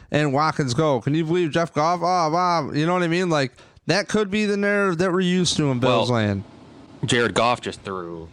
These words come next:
Speaker 2: I think I saw three to five picks today in practice. So him having his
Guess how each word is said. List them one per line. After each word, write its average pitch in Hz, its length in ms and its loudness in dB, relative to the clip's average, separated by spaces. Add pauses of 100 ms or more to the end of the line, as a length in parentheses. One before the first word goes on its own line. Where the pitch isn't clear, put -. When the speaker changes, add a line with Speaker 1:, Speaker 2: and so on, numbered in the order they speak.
(100)
Speaker 2:
I - 80 -14
think 117 240 -10
I - 20 -4
saw 98 140 -6
three 107 240 -4
to 107 80 -4
five 98 320 -2
picks - 260 -6
today 80 240 -8
in 78 60 -18
practice. 80 480 -6
So 85 160 -2
him 110 160 -4
having 101 300 -2
his 90 360 -4